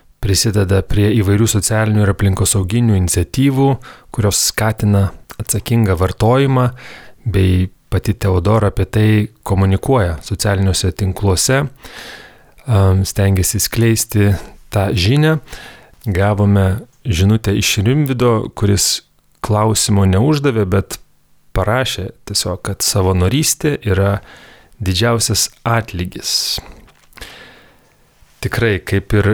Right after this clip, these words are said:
jūs, Teodora, sakėt, kad savanorystė yra ta vadinama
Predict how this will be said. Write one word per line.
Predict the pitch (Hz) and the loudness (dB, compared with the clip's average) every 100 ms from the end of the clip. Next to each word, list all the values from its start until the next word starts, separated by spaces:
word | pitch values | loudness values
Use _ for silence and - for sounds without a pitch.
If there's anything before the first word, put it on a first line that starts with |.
| 135 | 0
jūs, | 104 101 | 0 -2
Teodora, | - 98 98 98 95 92 | 0 -2 0 0 0 0
sakėt, | 98 92 - 90 | -2 -2 -4 -12
kad | - 95 87 92 92 - - - - _ _ _ _ _ _ _ - - _ | -8 -8 -2 -2 -2 -4 -16 -20 -20 _ _ _ _ _ _ _ -20 -20 _
savanorystė | - - 104 98 98 110 120 - 104 | -6 -2 0 2 2 2 0 0 2
yra | 101 | 2
ta | - 98 92 | 0 0 0
vadinama | 90 98 98 95 95 | 2 2 4 4 2